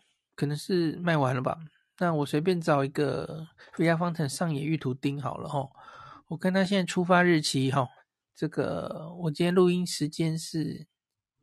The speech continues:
一月二十六，好，二月早就都没了。那他现在是到三月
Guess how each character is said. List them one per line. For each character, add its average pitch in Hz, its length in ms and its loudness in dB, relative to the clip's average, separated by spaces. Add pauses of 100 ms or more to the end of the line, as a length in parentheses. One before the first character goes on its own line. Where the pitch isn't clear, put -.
(1400)
一 165 100 0
月 165 100 8
二 151 60 4
十 139 140 -2
六， 151 380 0 (220)
好， - 380 -6
二 202 120 4
月 185 180 6
早 - 160 2
就 156 160 -2
都 156 140 0
没 160 300 -4
了。 180 200 -8 (220)
那 151 180 2
他 160 140 0
现 160 240 -2
在 165 140 2
是 - 160 -8
到 156 240 6 (360)
三 160 380 2
月 165 400 2